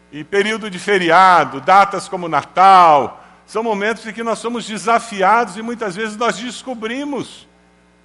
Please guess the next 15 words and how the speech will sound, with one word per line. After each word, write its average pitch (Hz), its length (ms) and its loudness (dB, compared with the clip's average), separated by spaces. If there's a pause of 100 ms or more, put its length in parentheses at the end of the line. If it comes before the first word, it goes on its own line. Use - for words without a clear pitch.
o 165 120 -16
quanto 208 440 -8
de 175 220 -16
graça 180 880 0
nos 147 200 -10
nossos 180 380 -4
relacionamentos 165 880 -6
nós 175 240 -6
precisamos 165 760 -10
acrescentar. 170 960 -6 (640)
A 135 100 -6
graça 175 440 0
demonstrada 156 640 -6
a 147 40 -4
Maria 139 600 -6